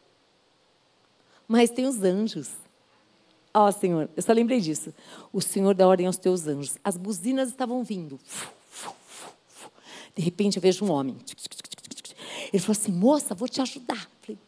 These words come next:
"Beleza, não sei nem como que faz aqui, moço, me ajuda aí."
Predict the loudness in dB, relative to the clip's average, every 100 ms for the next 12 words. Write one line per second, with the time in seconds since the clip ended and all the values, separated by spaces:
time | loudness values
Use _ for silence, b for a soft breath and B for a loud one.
0 | _ _ _ _ _ -14 -8 -8 -8 -14
1 | -10 -4 0 0 0 -2 -2 2 2 0
2 | 2 2 2 2 0 0 -2 -2